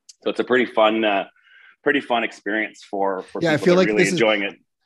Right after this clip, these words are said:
Speaker 2: I feel like you guys have kind of bridged the gap, because so many people have been talking about, like, the metaverse and buying real estate in the metaverse.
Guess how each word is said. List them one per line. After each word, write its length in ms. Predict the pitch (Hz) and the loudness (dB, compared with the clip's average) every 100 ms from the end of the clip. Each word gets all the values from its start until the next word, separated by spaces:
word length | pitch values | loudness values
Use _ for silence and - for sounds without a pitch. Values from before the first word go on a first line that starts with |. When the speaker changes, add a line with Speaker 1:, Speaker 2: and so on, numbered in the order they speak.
| _ _ _ | _ _ _
Speaker 2:
I 60 | 151 | 0
feel 160 | 196 | 2
like 160 | 202 202 | 2 0
you 100 | 170 | -2
guys 140 | 170 | 0
have 140 | 147 120 | -2 -2
kind 180 | 160 151 | -2 -2
of 100 | 107 | -2
bridged 280 | 131 135 | -2 -2
the 80 | 135 | -4
gap, 240 | 127 131 127 | -4 -6 -4
because 260 | 127 - - | -6 -8 -4
so 100 | 151 | -4
many 160 | 151 | -2
people 220 | 147 147 135 | -4 -6 -6
have 80 | |
been 100 | 123 | -8
talking 220 | 120 127 127 | -6 -6 -6
about, 240 | 117 113 | -8 -8
like, 100 | 110 | -8
the 80 | 110 | -2
metaverse 500 | 135 - 131 123 117 | 0 0 0 0 -2
and 80 | 113 | -2
buying 300 | 123 127 113 | -2 -4 -2
real 160 | 139 | 0
estate 340 | 135 135 120 - | -2 -4 -8 -2
in 320 | 160 165 160 _ | 0 0 -4 _
the 80 | 131 | -4
metaverse. 760 | 127 127 127 104 92 - - | -2 -2 -4 -6 -12 -12 -12